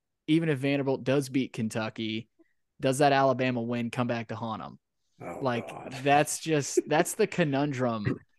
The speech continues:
Speaker 1: that the committee has right now. And I will stand by this saying, no matter what happens in the S E C tournament,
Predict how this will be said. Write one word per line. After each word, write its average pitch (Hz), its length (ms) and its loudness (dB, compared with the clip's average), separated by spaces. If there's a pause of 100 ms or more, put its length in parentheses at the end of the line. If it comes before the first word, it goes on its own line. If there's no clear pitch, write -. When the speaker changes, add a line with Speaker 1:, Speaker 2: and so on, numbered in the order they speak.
(240)
Speaker 1:
that 123 280 0
the 123 80 -4
committee 131 420 0
has 123 400 -2
right 113 240 -4
now. 110 420 -4
And 135 120 2
I 143 180 4
will 160 160 2
stand 127 480 -4
by 156 260 2
this 110 340 -4
saying, 117 540 -4 (400)
no 127 120 2
matter 151 280 2
what 147 240 4
happens 156 480 -2
in 120 80 0
the 123 120 0
S 127 180 -4
E 131 80 -4
C 131 180 -4
tournament, 123 460 -6